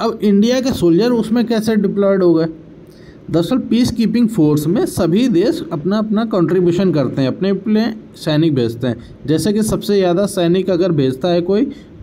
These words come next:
तो वो नेपाल भेजता है, भारत दूसरे नंबर पे है। तो आज छः हज़ार से ज़्यादा सैनिक हम भेज चुके हैं और भे-, भेजे हुए हैं अभी भी पीस कीपिंग force में। उसमें नौ सौ से ज़्यादा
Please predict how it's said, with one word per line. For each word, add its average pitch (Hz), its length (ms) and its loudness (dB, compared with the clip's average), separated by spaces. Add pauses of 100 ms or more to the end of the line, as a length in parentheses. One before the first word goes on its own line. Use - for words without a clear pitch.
तो 190 80 2
वो 220 160 2
नेपाल 170 480 2
भेजता 123 360 0
है, 120 160 0
भारत 165 340 -2
दूसरे 165 440 2
नंबर 117 340 2
पे 113 160 -4
है। 110 160 -2 (580)
तो 226 100 2 (600)
आज 185 260 -2
छः 196 280 0
हज़ार 180 240 0
से 190 160 -2
ज़्यादा 180 260 2
सैनिक 175 360 0
हम 180 120 2
भेज 131 240 0
चुके 110 180 -2
हैं - 680 -6
और 160 380 -2
भे-, 147 540 0 (140)
भेजे 165 360 2
हुए 208 200 0
हैं 196 80 0
अभी 180 240 0
भी 233 120 0
पीस 202 220 0
कीपिंग 170 320 0
force 143 280 -2
में। 180 100 0
उसमें 175 340 -2
नौ 170 280 2
सौ 214 160 0
से 196 180 0
ज़्यादा 147 360 0